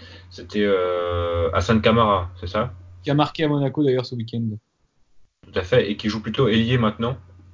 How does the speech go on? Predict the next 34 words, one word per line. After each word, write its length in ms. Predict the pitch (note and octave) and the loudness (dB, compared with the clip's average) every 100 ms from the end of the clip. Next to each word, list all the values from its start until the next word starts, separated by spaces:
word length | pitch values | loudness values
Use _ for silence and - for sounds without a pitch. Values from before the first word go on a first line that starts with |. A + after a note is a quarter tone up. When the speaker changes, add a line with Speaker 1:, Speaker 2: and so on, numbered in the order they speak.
| - D3 | -14 -10
Speaker 2:
Oui. 120 | D3+ - - _ _ _ _ _ F2+ | -10 -12 -20 _ _ _ _ _ -6
Speaker 1:
Euh, 400 | F2+ F2+ F2 E2+ | -2 0 -2 -2
mais 120 | F2+ | -4
même 340 | F#2+ A#2+ B2 A#2+ | 2 4 4 0
son 200 | - G2 | -4 -6
remplacement, 720 | G2+ - G#2 - - G#2 F#2+ | -6 -2 -4 -4 -4 -4 -6
son 140 | - | -6
remplaçant 840 | G2+ G2+ G#2 - A2+ G#2+ F#2+ F2 E2+ | -4 0 0 2 0 0 -2 -4 -4
en 40 | |
tant 140 | F2 F#2 | -6 -4
qu'arrière 320 | F#2 F#2 F#2+ | -2 0 0
gauche, 200 | G#2 F#2 | -2 -4
donc 160 | F2 F2 | -6 -6
c'est, 220 | E2+ D#2+ | -4 -2
euh, 300 | D#2+ D#2+ D#2+ - | -2 -2 -4 -2
Conan. 400 | G2+ A2 B2+ C3+ - - - - - - - - - - - | 2 4 2 -2 -10 -20 -20 -20 -20 -20 -20 -20 -20 -20 -10
Et 180 | - E2+ | -4 -4
lui 180 | F2 G#2+ | 0 2
aussi 240 | G#2+ - | 2 4
un 100 | A#2+ | 2
très 180 | G#2+ G2+ | 2 0
bon 140 | F#2+ G2+ | 0 0
joueur, 360 | A2 C3 G#2+ | 2 4 4
et 120 | F2+ | 0
Thomas 220 | F2+ G2 F#2 | -4 -4 -4
Fouquet 300 | F#2 A2 G#2 | -4 -2 -2
de 140 | G2 | -2
l'autre 180 | E2+ F2 | -6 -6
côté, 280 | F2 F#2+ G#2+ | -6 -4 -4
c'est, 680 | - D#2 D2+ D2+ D2+ D2+ D#2+ | -6 -6 -4 -4 -6 -8 -10
c'est 180 | - - | -10 -8
peut-être 140 | F#2 | -4
le 100 | F2+ | -2
meilleur 680 | F2 F#2 G#2 G#2+ A2+ A2+ | 0 4 6 6 6 4